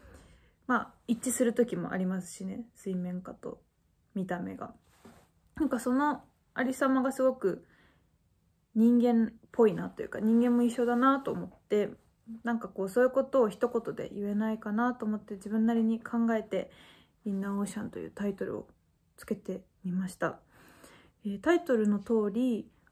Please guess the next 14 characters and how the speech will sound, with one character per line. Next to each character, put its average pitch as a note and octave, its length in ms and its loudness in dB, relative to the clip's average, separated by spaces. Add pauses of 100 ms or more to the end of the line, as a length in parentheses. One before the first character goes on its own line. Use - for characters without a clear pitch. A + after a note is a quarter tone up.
(220)
こ G#3 140 -2
う、 - 80 -2
今 D#4 180 6
ま G4 160 2
で D#4+ 60 4
自 A3+ 160 0
分 B3 800 2
が B3 120 0
曲 B3 260 -2
を A#3+ 140 2
作 - 220 -6
る A3+ 100 0
時 G3+ 320 -10
は G#3+ 400 0